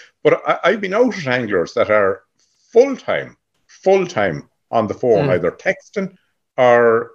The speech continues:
Speaker 1: or, you know, reporting, getting reports.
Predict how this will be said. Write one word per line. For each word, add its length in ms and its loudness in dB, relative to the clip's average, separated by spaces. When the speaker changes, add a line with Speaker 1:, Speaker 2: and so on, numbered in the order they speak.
Speaker 1:
or, 520 0
you 120 -6
know, 480 0
reporting, 880 0
getting 320 -4
reports. 760 0